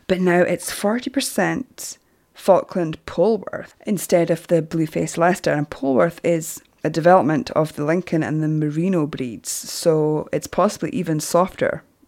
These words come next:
than Blueface Leicester. And if you really want some spring, spring in your step, this is a fantastic wool because it's very, um, springy and elasticy,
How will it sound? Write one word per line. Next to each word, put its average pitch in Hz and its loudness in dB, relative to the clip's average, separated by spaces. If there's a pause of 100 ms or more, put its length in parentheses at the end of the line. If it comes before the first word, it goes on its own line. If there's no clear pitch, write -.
(120)
than 139 -6
Blueface 151 -8
Leicester. 85 -8 (640)
And 151 -4
if - -10
you 165 -4
really 185 -2
want 165 2
some - -12
spring, - -4
spring - 2
in 165 2
your 151 -2
step, - 0
this 160 -2
is - -12
a - -14
fantastic 156 -4
wool 147 -6
because 143 -6
it's - -12
very, 175 0 (600)
um, 143 -6
springy 180 -2
and 156 0
elasticy, 156 -2